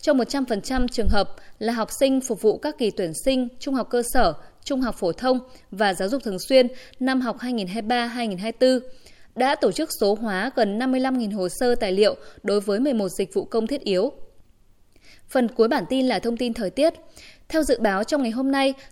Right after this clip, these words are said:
toàn khu vực miền Bắc tiếp tục có nắng nóng và nắng nóng gay gắt, với nhiệt độ cao nhất phổ biến từ ba mươi lăm đến ba mươi tám độ,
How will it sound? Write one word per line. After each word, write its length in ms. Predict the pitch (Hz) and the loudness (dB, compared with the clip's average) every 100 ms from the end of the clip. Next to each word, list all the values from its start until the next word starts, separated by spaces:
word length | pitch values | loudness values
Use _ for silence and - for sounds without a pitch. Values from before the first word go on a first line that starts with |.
| - | -2
toàn 180 | 226 214 | -2 0
khu 180 | 285 | 0
vực 140 | 262 202 | 0 0
miền 240 | 202 185 | -2 0
Bắc 260 | 269 339 - | -2 -2 -4
tiếp 120 | 359 | -2
tục 180 | - 233 | 0 0
có 180 | - 190 | -2 -4
nắng 260 | 208 202 220 | -4 -6 -4
nóng 220 | 190 233 - | -4 -6 -10
và 180 | 220 214 | -4 -2
nắng 220 | 185 175 | -2 -4
nóng 200 | 180 175 | -6 -6
gay 120 | 247 226 | -4 -2
gắt, 200 | 294 - - _ - - | -2 -4 -12 _ -20 -4
với 140 | 214 233 | 4 6
nhiệt 180 | 302 226 | 6 4
độ 120 | 214 | 2
cao 160 | 254 | 2
nhất 200 | 247 339 - | 2 0 0
phổ 120 | 233 | 0
biến 260 | 180 180 262 | 2 0 0
từ 100 | 214 | -2
ba 120 | 254 | 0
mươi 80 | 269 | 0
lăm 220 | 269 233 | 0 0
đến 220 | 190 196 | -2 -2
ba 80 | 254 | -4
mươi 40 | |
tám 200 | 247 196 | -4 -2
độ, 240 | 247 233 | 0 0